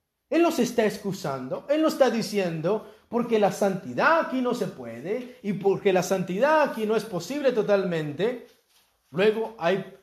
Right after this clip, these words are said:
es permisible entonces seguir cayendo". Pablo se lamenta, "Miserable de mí, ¿quién me va a librar de este cuerpo de muerte? Gracias doy a Dios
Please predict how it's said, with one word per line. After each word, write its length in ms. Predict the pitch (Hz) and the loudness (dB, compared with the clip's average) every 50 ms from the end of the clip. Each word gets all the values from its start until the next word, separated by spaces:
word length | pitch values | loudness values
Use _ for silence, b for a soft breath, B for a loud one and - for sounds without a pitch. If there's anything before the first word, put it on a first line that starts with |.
| _ - | _ -8
es 160 | 170 175 180 | -6 -6 -6
permisible 680 | - - 180 170 175 165 156 - - 254 254 233 208 170 | -2 -2 -2 -2 -2 -4 -4 -4 -4 -4 -2 0 0 -2
entonces 460 | 156 147 170 170 170 160 - 160 147 | -2 -2 -2 -4 -4 -4 -6 -8 -8
seguir 280 | - 156 143 156 151 151 | -6 -6 -4 -4 -4 -4
cayendo". 600 | 156 151 147 151 160 170 165 151 120 110 - _ _ _ _ _ _ _ _ _ _ _ _ _ _ _ _ _ _ _ _ _ _ _ _ _ _ - - - - - - | -4 -6 -6 -4 -6 -6 -8 -8 -12 -14 -18 _ _ _ _ _ _ _ _ _ _ _ _ _ _ _ _ _ _ _ _ _ _ _ _ _ _ -20 -20 -20 -10 0 2
Pablo 260 | 131 151 151 151 147 | 4 4 4 2 -2
se 140 | - 156 135 | -2 -4 -4
lamenta, 500 | 135 135 139 156 160 160 139 - 107 107 | -4 -6 -6 -6 -8 -8 -10 -12 -14 -10
"Miserable 600 | 117 151 151 - 170 160 160 170 196 202 202 196 | -6 -4 0 2 4 6 6 6 4 4 2 0
de 140 | 185 185 180 | 0 0 -2
mí, 380 | 190 233 240 190 151 - B B B B B _ - | -2 -2 -2 -2 -4 -4 B B B B B _ -4
¿quién 340 | 202 226 254 285 285 277 254 | 0 2 4 4 4 4 2
me 140 | 220 185 165 | 2 0 2
va 140 | 175 202 | 2 2
a 20 | 226 | 2
librar 520 | 226 226 202 156 160 190 220 247 247 226 | 2 0 -2 0 2 2 4 4 4 4
de 80 | - 214 | 2 0
este 280 | - - 190 - - | -2 -2 -4 -6 -4
cuerpo 400 | - 190 202 208 208 208 196 202 | -2 -2 0 0 -2 -4 -4 -4
de 80 | 180 190 | -2 -2
muerte? 720 | 175 160 156 165 180 202 226 202 180 - - - - - _ _ _ _ _ - _ _ _ _ _ _ - - - _ _ _ _ _ _ _ _ _ _ - | -4 -4 -6 -6 -6 -6 -6 -6 -6 -8 -10 -12 -16 -18 _ _ _ _ _ -20 _ _ _ _ _ _ -20 -20 -20 _ _ _ _ _ _ _ _ _ _ -8
Gracias 680 | 123 131 156 175 170 170 - - 127 117 107 107 110 | -2 0 0 0 0 -2 -8 -8 -8 -8 -8 -8 -8
doy 220 | 113 135 147 139 127 | -6 -6 -4 -4 -4
a 80 | 113 | -6
Dios 640 | 104 107 110 113 101 90 85 - _ - _ _ | -8 -10 -10 -12 -12 -14 -18 -20 _ -20 _ _